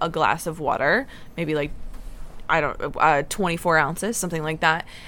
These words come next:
um, because there's a lot of stuff that goes on hormonally when you wake up in the morning. I would not do it right away because you might get a skewed number. So I always suggest water, wait a little bit of time, uh, get everything regulated,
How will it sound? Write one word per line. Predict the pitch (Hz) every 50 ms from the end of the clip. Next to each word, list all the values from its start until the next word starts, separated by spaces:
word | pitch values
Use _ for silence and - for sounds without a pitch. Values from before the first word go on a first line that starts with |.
| - -
um, | - 175 180 175 156 143 139 151 - -
because | 170 156 - 214 175 156
there's | 180 170 160
a | 170
lot | 170 170 165
of | 165
stuff | - - 165
that | 170 165
goes | 160 165 160
on | 160 151 170 165
hormonally | 170 165 156 160 151 156 156 147 147 147 -
when | - - 143
you | 147 143
wake | 135 135 131 -
up | 156 -
in | 170 175
the | 175 180
morning. | 185 190 190 190 185 180 180 180 170 - - -
I | 151 151
would | 151 151 143
not | 147 147 143 147 151
do | - 147
it | 139 - - - -
right | 170 160 160 151 151
away | 180 180 190 190 190 190
because | 175 165 165 165 156
you | 160 156
might | 147 151 -
get | 165 151
a | 165
skewed | - - - 185 156 -
number. | 156 143 139 107 107 - 160
So | - - 151
I |
always | 156 160 165
suggest | - - 170 - 151 - - -
water, | 165 165 180 170 175 165 165 - - - - - - - -
wait | - 185 180 175
a | 170
little | 160 160 165 165 156
bit | 151 156
of | 151 147
time, | - 175 151 147 147 143 143 143 - -
uh, | - 156
get | 156 156 147
everything | 143 135 135 147 139 135
regulated, | 131 131 - 156 151 147 151 147 143 147 139